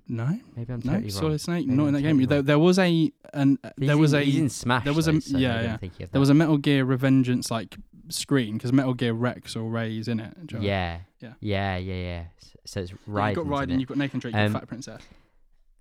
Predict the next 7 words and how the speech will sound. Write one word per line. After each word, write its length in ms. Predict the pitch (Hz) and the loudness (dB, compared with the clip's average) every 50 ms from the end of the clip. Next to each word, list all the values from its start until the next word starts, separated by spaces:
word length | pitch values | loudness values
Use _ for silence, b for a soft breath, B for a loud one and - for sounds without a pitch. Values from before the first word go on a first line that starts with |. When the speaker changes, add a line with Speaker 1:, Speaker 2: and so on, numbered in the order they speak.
| _ _ _ _ _ _ _ _ - | _ _ _ _ _ _ _ _ -6
Speaker 2:
Yeah. 180 | 117 110 95 - _ _ _ _ _ _ - | -4 -4 -4 -4 _ _ _ _ _ _ -6
Um, 580 | 104 107 101 104 104 101 101 101 101 101 - - _ _ _ _ _ _ _ _ _ _ _ _ _ _ _ _ _ _ _ _ _ _ _ _ _ - | -4 -2 -2 -2 -2 -4 -4 -4 -6 -6 -8 -12 _ _ _ _ _ _ _ _ _ _ _ _ _ _ _ _ _ _ _ _ _ _ _ _ _ -18
Sawtooth. 720 | - - - 139 143 151 - - 170 180 180 - - - _ _ _ _ _ _ _ _ _ _ _ _ _ - - - _ _ _ _ _ _ _ _ _ _ _ _ _ _ _ _ _ - | -6 -2 2 2 2 2 0 -2 -4 -4 -6 -8 -12 -18 _ _ _ _ _ _ _ _ _ _ _ _ _ -20 -20 -20 _ _ _ _ _ _ _ _ _ _ _ _ _ _ _ _ _ -8
Um, 540 | 107 104 104 101 104 104 101 104 104 104 107 | -6 -4 -2 -2 -2 -2 -4 -4 -4 -4 -2
Speaker 1:
What 160 | - - 107 | -2 -2 -2
teeth? 260 | 104 175 233 - - - _ _ _ _ _ _ _ _ _ _ _ _ - - - _ _ _ _ _ _ _ _ - | 0 0 -2 -2 -4 -12 _ _ _ _ _ _ _ _ _ _ _ _ -20 -20 -20 _ _ _ _ _ _ _ _ -18
Speaker 2:
Sawtooth. 720 | - - - - 117 113 104 - - - 87 90 - _ _ | -16 -4 -2 0 0 0 -2 -4 -8 -10 -12 -12 -16 _ _